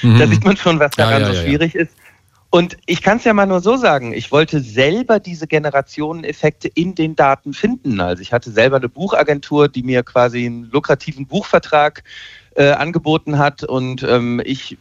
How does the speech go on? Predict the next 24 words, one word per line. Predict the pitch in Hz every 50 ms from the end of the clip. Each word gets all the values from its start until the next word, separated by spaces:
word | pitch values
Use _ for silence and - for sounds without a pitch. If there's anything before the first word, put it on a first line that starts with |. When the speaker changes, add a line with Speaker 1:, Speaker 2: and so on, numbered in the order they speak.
| _
Speaker 2:
hatte | - 123 151 160 -
ja | 156 143 131
selber | 113 127 151 190 233 233 196
ein | 175 160
Interesse | 110 147 147 - 156 165 - 165
daran, | 151 147 139 135 139 139 139
danach | 131 127 127 131 139 135 127 -
zu | - - -
suchen. | 135 127 170 240 247 - 147 113
Nur | 104 113 117
es | - -
findet | - - - 208 233 269 285 285 277 -
sich | - 240 214 - -
nun | 208 202
mal | 196 190
nicht | 190 196 - 214
in | 185 180
den | 180 175
Daten. | - 226 240 208 - - - 95 82 82
Also | 80 95 110 107 110
Sie | 104 120 123
können | - - 147 156 180 202 220 214
diese | 196 180 170 147 151 -
Arbeitseinstellungen | 139 156 160 160 - - - 139 143 147 156 - - 151 151 151 143 143 143 143 143 143